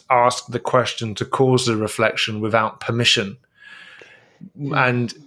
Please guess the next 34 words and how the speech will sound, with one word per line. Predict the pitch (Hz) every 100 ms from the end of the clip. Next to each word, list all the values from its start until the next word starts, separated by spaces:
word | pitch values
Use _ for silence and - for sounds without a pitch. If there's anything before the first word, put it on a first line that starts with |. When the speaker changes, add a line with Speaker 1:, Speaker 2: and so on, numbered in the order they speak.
| _
Speaker 1:
from | - 131
an | 135 139
I | 147
C | 139 -
F | 135 143 -
perspective | - - 107 - - 117 113
or | 120
any | 139 147
kind | 127 113
of | 110
formal | - 127 117 110
coaching | 104 131 135 - 110
body, | 104 104 110 117 _ _ - _ _ _ _ _ _ _ -
asking | 147 165 - 151
someone | 139 143 131 123 120
a, | 113 110 107 101 _ -
a, | 120 123
a, | 123 -
a | 131
coaching | 123 - 165 - 156 139
type | - 135 -
question, | - 135 131 - 110 117 123 - _ - _
knowing | 131 131 147 156 151
the | 135
effect | 131 135 - 143 139
that | 135
asking | 139 135 131 127
that | 123 -
question | 131 120 - 120
could | - 135
have | 110 120
on | 120
the | 117
individual | 117 110 110 127 123 - 95 113